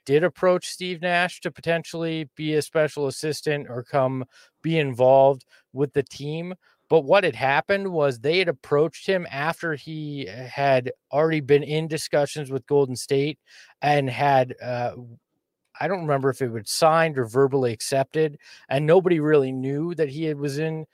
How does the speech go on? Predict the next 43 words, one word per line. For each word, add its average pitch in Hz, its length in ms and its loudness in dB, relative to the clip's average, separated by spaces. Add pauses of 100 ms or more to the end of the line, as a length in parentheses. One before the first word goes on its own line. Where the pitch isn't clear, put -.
(360)
discussions 151 600 2
with 143 160 0
Golden 147 300 4
State. 143 340 0
So 135 100 -6
by 131 160 4
the 120 100 -2
time 143 400 -2
that 135 140 -6
they 131 220 0
had 117 220 -2 (340)
approached 147 580 0
him 135 140 -2
about 127 340 2
coming 131 280 -6
to 113 40 -10
Phoenix, 135 460 -8
he 135 140 -8
had 127 100 -2
already 127 280 0
committed. 120 640 -6 (420)
Uh, 127 340 0
and, 127 300 -4
uh, 117 120 -6
if 127 420 -6
there's 135 180 0
anything 147 460 2
we 127 100 -2
know 127 140 2
about 120 260 2
Steve 120 280 -8
Nash, 120 260 0
he's 120 140 -8
a 120 60 -4
man 120 260 0
of 104 60 -8
his 104 160 -10
word 160 320 2
in 120 80 -6
those 117 200 -2
kind 123 200 0
of 113 60 -2
ways. 107 360 -2